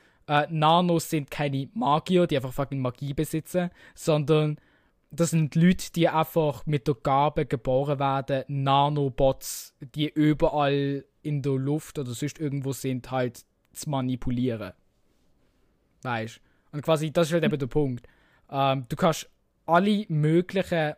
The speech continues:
Magie-Ding oder quasi Fantasy-Element in der neunten Welt, äh,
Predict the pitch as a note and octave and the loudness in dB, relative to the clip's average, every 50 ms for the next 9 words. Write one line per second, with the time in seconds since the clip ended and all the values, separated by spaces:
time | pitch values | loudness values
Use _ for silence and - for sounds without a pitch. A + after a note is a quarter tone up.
0 | _ - C#3+ C#3 C#3 C#3 - _ - D#3 D3+ D3+ D#3+ E3+ F3+ F3+ - _ _ _ | _ -8 -6 -4 -4 -4 -6 _ -8 -6 -4 -4 -4 -4 -6 -6 -10 _ _ _
1 | _ _ _ _ _ _ _ _ D#3 - - D#3 C#3+ C#3 D3 D#3+ F3+ - - E3 | _ _ _ _ _ _ _ _ -20 -8 -4 -2 -2 -2 -2 -2 -4 -6 -6 -8
2 | D#3 C#3 D3+ C#3+ C#3+ C3+ - - C#3+ B2 C3 B2 A#2+ A#2 - - - - - C#3+ | -6 -2 -2 -2 -2 -4 -4 -6 -6 -4 -6 -8 -10 -10 -14 -18 -16 -6 -2 0
3 | C#3+ D3 D#3 D3+ - D#3+ C#3+ - F3+ - D#3 D3+ D#3+ D#3 D3+ D3 D3 D#3 E3 - | 0 0 -2 -4 -6 -8 -8 -6 -6 -4 -4 -4 -2 -2 -2 -4 -4 -4 -6 -4
4 | D#3 D3 C#3+ D#3 D#3 D3 D3 D3+ C#3+ - D#3+ C#3 D3 C3+ C3+ C#3 C#3 - - _ | -4 -4 -2 -2 -2 -2 -2 -4 -4 -4 -4 -2 0 0 0 0 -2 -6 -10 _
5 | _ _ _ _ _ _ _ _ - D3+ C#3+ C#3+ C3+ C3 C3 B2+ B2+ A#2+ | _ _ _ _ _ _ _ _ -6 -4 0 2 2 2 2 2 0 -2